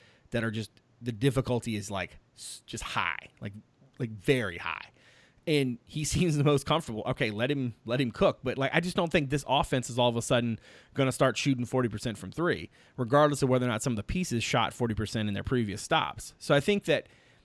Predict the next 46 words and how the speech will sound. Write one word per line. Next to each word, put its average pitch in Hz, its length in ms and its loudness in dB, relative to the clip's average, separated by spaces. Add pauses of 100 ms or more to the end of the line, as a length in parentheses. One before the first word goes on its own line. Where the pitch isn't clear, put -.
while 147 200 4
there 147 120 6
will 143 160 6
be 190 220 4
cohesion, 131 680 0 (240)
that 147 180 2
should 160 340 0
cut - 200 2
down 143 180 6
on 127 60 2
the 120 60 0
turnovers. 123 520 -2
And 135 120 -4
if 123 80 -6
they 127 100 0
cut 165 240 2
down 165 160 6
on 131 80 4
the 110 60 -4
turnovers, 123 640 0
that 156 180 6
will 160 80 4
be 139 140 4
a 120 60 4
huge 151 360 -4
step 127 240 -2
in 120 40 -6
the 113 80 -4
right 104 160 0
direction. 92 380 -6
Because 110 240 -4
right 135 200 4
now, 135 360 0 (640)
you, 139 400 -2 (100)
it's 151 200 -4
like 156 120 4
I, 156 100 4 (100)
we 156 100 0
talked 143 220 4
about 135 140 2
before, 120 260 -4
right? 110 200 -2
You 143 140 -4
can 175 200 -2
be 165 180 0
inefficient 143 600 0